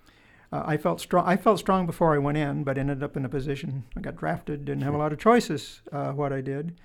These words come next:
Uh, but even doing that,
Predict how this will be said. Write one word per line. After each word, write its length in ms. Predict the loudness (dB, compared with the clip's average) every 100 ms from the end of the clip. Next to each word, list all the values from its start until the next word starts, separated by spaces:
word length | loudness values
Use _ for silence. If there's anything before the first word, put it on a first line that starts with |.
| -20 -20 -20 -20 -10
Uh, 260 | -6 -4 -6 0
but 180 | 4 6
even 360 | 6 4 2 -2 2
doing 400 | 6 6 6 2
that, 280 | -2 -6